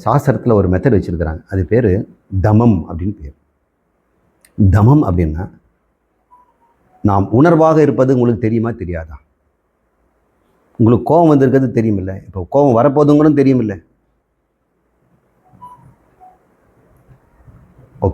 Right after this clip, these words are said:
கோபம் வரப்போகுதுன்னு தெரிஞ்ச உடனே உங்களுக்கு அறிவு மங்கும். இப்போ நீங்க என்ன பண்றீங்க தெரியுங்களா? கோபப்படுங்க, ஆனா எதையும் செய்யாதீர்கள்.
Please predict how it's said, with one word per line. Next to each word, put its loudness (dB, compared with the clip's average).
கோபம் 2
வரப்போகுதுன்னு 2
தெரிஞ்ச 0
உடனே -6
உங்களுக்கு 2
அறிவு 4
மங்கும். 0
இப்போ -2
நீங்க 4
என்ன 4
பண்றீங்க 0
தெரியுங்களா? -4
கோபப்படுங்க, 0
ஆனா 2
எதையும் 2
செய்யாதீர்கள். -2